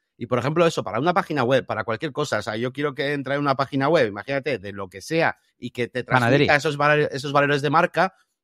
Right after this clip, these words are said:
Speaker 1: eh, que pueden ser, pues eso, desde seguridad a tranquilidad, a buen rollo, tristeza, alegría, eh, acción, una página de deportes, me da igual lo que sea,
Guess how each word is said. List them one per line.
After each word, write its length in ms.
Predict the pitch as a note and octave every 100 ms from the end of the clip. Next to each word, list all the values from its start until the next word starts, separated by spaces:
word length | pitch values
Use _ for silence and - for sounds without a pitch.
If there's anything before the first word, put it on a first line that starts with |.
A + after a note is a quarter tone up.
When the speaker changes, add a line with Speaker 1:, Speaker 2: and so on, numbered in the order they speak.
| _
Speaker 1:
eh, 220 | C3+ C3
que 100 | C3
pueden 240 | A#2+ C3 B2+
ser, 220 | C#3 C3
pues 160 | C3
eso, 200 | G#2+ A#2+
desde 220 | G2 G2 G#2+
seguridad 560 | A2+ A2 A2+ C#3+ B2+
a 60 | A#2
tranquilidad, 400 | A2 G#2 B2 C#3
a 100 | A#2+
buen 180 | C#3+ D#3
rollo, 320 | C#3 D3+ A2+
tristeza, 460 | A#2+ A#2 D#3+ C#3 A#2
alegría, 500 | A#2+ C3+ D#3+ A#2+ A2+
eh, 360 | B2+ B2 B2 - -
acción, 540 | C3+ - E3 F#3+ C#3
una 260 | C#3 C3+ B2+
página 280 | C3+ E3 D3
de 60 |
deportes, 380 | C3 D3+ B2+ A2+
me 60 | C3+
da 80 |
igual 160 | D#3+ C#3
lo 60 | B2+
que 100 | C3
sea, 240 | F3